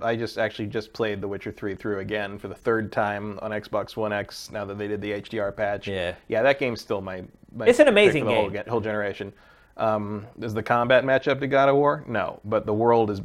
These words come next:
Speaker 1: more interesting
Speaker 2: Yeah,
Speaker 1: to me. It's
Speaker 2: they
Speaker 1: a
Speaker 2: both
Speaker 1: diff-
Speaker 2: have strengths and weaknesses. And
Speaker 1: Yeah.
Speaker 2: for my taste of what I like in games, I
Speaker 1: Mm-hmm.
Speaker 2: like God of War more, and I can see why you like The Witcher more.
Speaker 1: But, like, I've also seen people say, "Oh, wi-, the ne-, if they do another Witcher, it should have combat like God of War." No, it shouldn't.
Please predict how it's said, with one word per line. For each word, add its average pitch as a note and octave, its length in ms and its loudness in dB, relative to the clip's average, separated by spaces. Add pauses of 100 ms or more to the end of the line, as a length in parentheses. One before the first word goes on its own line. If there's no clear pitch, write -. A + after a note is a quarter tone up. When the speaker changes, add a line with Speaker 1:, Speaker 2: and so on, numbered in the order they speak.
(100)
Speaker 1:
more G2+ 280 -6
interesting - 320 -10
Speaker 2:
Yeah, D#3+ 120 2
Speaker 1:
to D3 80 0
me. - 60 -6
It's - 60 -12
Speaker 2:
they G3+ 60 6
Speaker 1:
a - 40 6
Speaker 2:
both A#3 180 10
Speaker 1:
diff- A3 60 10
Speaker 2:
have F3+ 100 6
strengths E3+ 300 2
and C3 80 0
weaknesses. A2+ 380 -4
And D3+ 120 6
Speaker 1:
Yeah. F#3+ 40 -4
Speaker 2:
for F#3+ 140 10
my E3 320 8
taste D#3 400 4
of B2+ 100 4
what C3 140 10
I B2+ 60 10
like B2+ 260 6
in D3 140 0
games, D#3 340 2
I B2+ 240 6
Speaker 1:
Mm-hmm. - 80 -4
Speaker 2:
like A#2+ 180 2
God B2+ 220 4
of A2+ 80 0
War C3 240 4
more, G#2 160 2
and A2+ 80 4
I A2 60 4
can A2 140 -6
see A#2 220 -4
why G#2+ 280 4
you G#2+ 220 -2
like G2+ 320 0
The F#2+ 80 -4
Witcher F#2+ 240 -8
more. F2+ 80 -2
Speaker 1:
But, C3 80 8
like, C#3+ 120 12
I've D#3 140 12
also D#3+ 200 12
seen C3+ 200 2
people C3+ 140 4
say, C3+ 120 0
"Oh, D#3+ 240 12
wi-, C3 180 4
the A#2+ 120 2
ne-, C3 100 2
if B2 120 -4
they C3+ 100 4
do C#3+ 120 6
another C3 220 6
Witcher, B2 360 4
it G#2 100 -2
should G#2+ 80 0
have - 160 2
combat A2 260 2
like G#2 140 -2
God A2 100 4
of A2+ 60 4
War." G#2+ 100 0
No, B2 140 2
it G#2+ 80 -2
shouldn't. C#2+ 340 -6